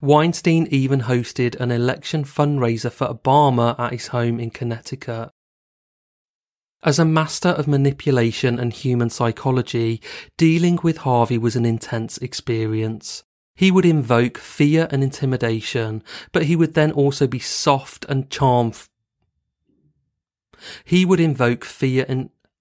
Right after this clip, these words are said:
he would invoke fear and intimidation, but then he was also able to soften and charm you with that wicked sense of humour of his. He would put you in survival mode, making you feel confused, intimidated and mentally exhausted,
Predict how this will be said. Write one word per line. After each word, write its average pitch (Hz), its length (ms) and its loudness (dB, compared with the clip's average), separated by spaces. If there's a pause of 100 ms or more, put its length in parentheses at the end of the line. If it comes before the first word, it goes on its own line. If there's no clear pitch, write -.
(880)
he 175 240 2
would 180 180 2
invoke 120 460 0
fear 123 480 0
and 123 100 -2
intimidation, 113 1080 -6 (300)
but 165 180 2
then 165 200 4
he 156 100 2
was 151 160 -2
also 139 400 2
able 123 220 0
to - 120 -10
soften 120 680 0
and 120 180 -4
charm 147 400 2
you 123 160 0
with 117 160 -2
that 120 220 -4
wicked 127 400 -4
sense 117 340 -6
of 120 80 -10
humour 127 380 -2
of 110 100 -6
his. 113 460 -8 (580)
He 160 120 2
would 160 180 2
put - 180 0
you 139 140 0
in 139 100 4
survival 120 640 2
mode, 107 420 -4 (280)
making 151 340 2
you 160 100 2
feel 143 240 2
confused, 147 840 0
intimidated 131 760 0
and 123 220 -2
mentally 139 460 2
exhausted, 127 920 0